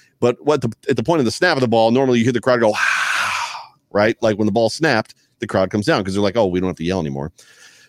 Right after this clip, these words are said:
The Chiefs, dude, are loud. Like, literally, like, as soon as the offense takes the field, kickoff happens, offense is running on the field, <sighs> and they're just loud the whole time.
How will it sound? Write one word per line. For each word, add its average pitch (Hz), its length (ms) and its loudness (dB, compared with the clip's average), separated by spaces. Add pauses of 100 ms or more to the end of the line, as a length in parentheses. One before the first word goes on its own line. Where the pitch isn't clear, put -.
(100)
The 107 80 0
Chiefs, 135 240 0
dude, 95 140 0
are 90 80 2
loud. 82 260 0 (340)
Like, 101 200 0
literally, 131 440 2
like, 117 240 0
as 117 140 -4
soon 147 160 2
as 165 100 2
the 139 120 2
offense 135 380 2
takes 139 260 -2
the 139 100 -2
field, 104 180 -2
kickoff 160 360 0
happens, 120 540 0 (100)
offense 135 360 2
is 117 100 0
running 131 220 2
on 127 80 0
the 113 60 -2
field, 117 260 2 (320)
<sighs> - 1120 -8
and 120 80 2
they're 123 60 2
just 113 180 -2
loud 107 300 2
the 92 80 0
whole 90 160 -2
time. 71 240 -10